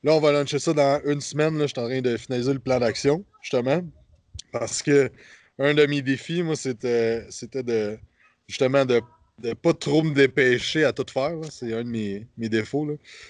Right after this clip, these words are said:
Je vais juste trop vite des fois, puis des fois, je lance de, de quoi à cinquante pour cent au lieu d'être à quatre-vingts, là. Fait que, fait que c'est ça, fait que c'est ça qu'on va travailler pour, euh, pour la prochaine semaine, là, euh, le petit défi, euh,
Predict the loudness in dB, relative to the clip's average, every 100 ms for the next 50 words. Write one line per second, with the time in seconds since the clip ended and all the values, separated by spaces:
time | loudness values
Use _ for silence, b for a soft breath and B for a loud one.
0 | B -2 -2 4 6 6 4 2 4 0
1 | 2 -2 2 2 4 2 4 0 2 -4
2 | 2 2 2 0 0 -2 -6 -4 -2 -2
3 | -2 0 -2 -2 -4 -4 -4 -8 -10 -10
4 | -8 -6 -8 -10 B B B B B B
5 | B B 2 6 6 6 4 -2 -4 0
6 | 0 0 0 0 0 0 -2 -2 -2 2
7 | 2 2 2 2 0 0 -2 0 -2 -2
8 | -4 -2 -2 -2 -4 -2 0 0 0 -2
9 | -6 -8 -10 -12 -12 -8 -8 -6 -6 0
10 | 2 2 -4